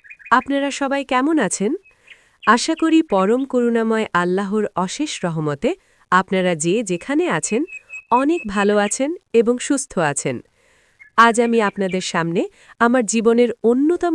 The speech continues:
সেরা একটি সৃষ্টি নিয়ে হাজির হয়েছি। এটি কেবল একটি নকশিকাঁথা নয়, এটি আমার এক বছরের ধৈর্য, পরিশ্রম আর ভালোবাসার এক অনন্য ফসল। এই ভিডিওটি যারা দেখছেন, তাদের কাছে আমার একটি বিশেষ অনুরোধ।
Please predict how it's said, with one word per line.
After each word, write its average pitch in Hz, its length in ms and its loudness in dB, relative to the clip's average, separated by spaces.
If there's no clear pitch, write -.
সেরা 254 360 0
একটি 240 240 -6
সৃষ্টি 180 420 -6
নিয়ে 170 280 0
হাজির 175 320 0
হয়েছি। 143 360 0
এটি 240 180 0
কেবল 180 360 0
একটি 294 260 -2
নকশিকাঁথা 233 680 -2
নয়, 226 300 0
এটি 220 240 2
আমার 202 240 0
এক 180 180 -2
বছরের 214 480 -2
ধৈর্য, 156 420 -4
পরিশ্রম 285 580 2
আর 233 180 2
ভালোবাসার 262 680 -2
এক 254 140 -4
অনন্য 269 380 0
ফসল। 156 420 -4
এই 262 180 2
ভিডিওটি 277 460 2
যারা 226 260 0
দেখছেন, 156 420 -4
তাদের 233 320 4
কাছে 294 300 -4
আমার 262 240 -2
একটি 269 240 -4
বিশেষ 220 440 -2
অনুরোধ। 147 400 -2